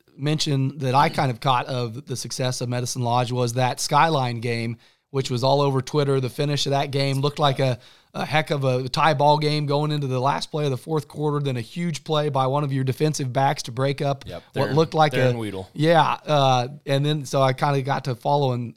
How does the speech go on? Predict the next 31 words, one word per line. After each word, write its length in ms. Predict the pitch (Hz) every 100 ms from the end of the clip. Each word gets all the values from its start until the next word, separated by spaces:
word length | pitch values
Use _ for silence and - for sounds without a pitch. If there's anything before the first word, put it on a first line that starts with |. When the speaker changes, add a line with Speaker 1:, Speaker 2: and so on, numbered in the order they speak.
| -
Speaker 1:
Medicine 360 | 127 127 123 123
Lodge 260 | 123 120
a 40 | 120
little 160 | 123
bit 140 | 120 123
after 240 | 120 120
that, 280 | 120 147 147
Speaker 2:
Yeah. 40 |
Speaker 1:
thinking, 200 | 127 117
"Man, 160 | 139 135
that 240 | 156 - _ _
sounded 240 | - 127 117
like 120 | 110
a 20 |
big 240 | 143 120 135
game." 380 | 127 143 104 110 -
Speaker 2:
Yeah. 160 | - - 123
Speaker 1:
Um, 360 | 117 110 110
and 100 | 139
then, 120 | 147 139
ho-, 120 | -
so 180 | - 147
homecoming 440 | 202 214 190 170
week 160 | 170 156
last 320 | 175 165 -
week, 320 | 160 160 _
talked 300 | - 165 160
a 60 | 160
little 160 | 147 151
bit 200 | 151 151
with 220 | 135